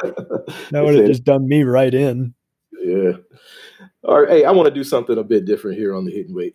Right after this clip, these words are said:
Speaker 1: Hidden Gateway podcast, and I, that I, uh, have never done before. I wanna throw a couple words at you, and if you could just give me your thoughts, just a brief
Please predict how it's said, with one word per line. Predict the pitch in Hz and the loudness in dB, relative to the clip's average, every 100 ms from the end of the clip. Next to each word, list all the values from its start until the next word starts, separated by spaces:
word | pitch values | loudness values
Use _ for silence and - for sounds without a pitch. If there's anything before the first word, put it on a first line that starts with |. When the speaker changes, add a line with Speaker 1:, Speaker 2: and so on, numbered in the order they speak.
| _ | _
Speaker 1:
Hidden | - - 98 | -2 -2 2
Gateway | 92 78 87 | 2 4 0
podcast, | - 98 87 - 95 87 - | 0 0 0 0 0 0 -2
and | 87 | -2
I, | 82 80 | -4 -4
that | 87 85 | -2 0
I, | 92 | 2
uh, | 85 80 78 - _ _ _ _ _ _ _ _ _ _ _ _ _ | 2 0 -2 -6 _ _ _ _ _ _ _ _ _ _ _ _ _
have | 107 95 | -12 0
never | 98 92 | 0 2
done | 90 95 92 | 2 2 2
before. | - - 85 | -2 -2 0
I | |
wanna | 110 107 - | 2 0 2
throw | 101 82 | 2 2
a | |
couple | - - - 76 - _ _ - | 0 -2 0 -4 -6 _ _ 0
words | 101 95 90 90 | 4 4 4 2
at | 85 - | 2 2
you, | 87 | 0
and | 90 | -2
if | - | -8
you | |
could | - 92 | -16 -14
just | 90 92 | -12 -6
give | 90 | -6
me | 82 82 80 _ - | -6 -12 -14 _ -2
your | 113 | -2
thoughts, | - 101 80 - | 2 0 0 -2
just | - | -4
a | 92 | -6
brief | - 101 98 - | -4 -4 -4 -10